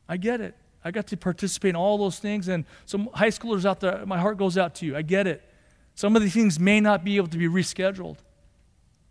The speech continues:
But there's joy here, brothers and sisters.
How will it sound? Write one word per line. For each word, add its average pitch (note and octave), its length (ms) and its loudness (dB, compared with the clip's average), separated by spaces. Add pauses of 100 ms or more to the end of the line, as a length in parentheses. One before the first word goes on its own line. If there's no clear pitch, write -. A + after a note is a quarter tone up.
(1400)
But F3 100 -4
there's F3 220 0
joy F3+ 420 2
here, D3 300 -2 (100)
brothers D3+ 380 -4
and C#3+ 100 -8
sisters. C3+ 480 -10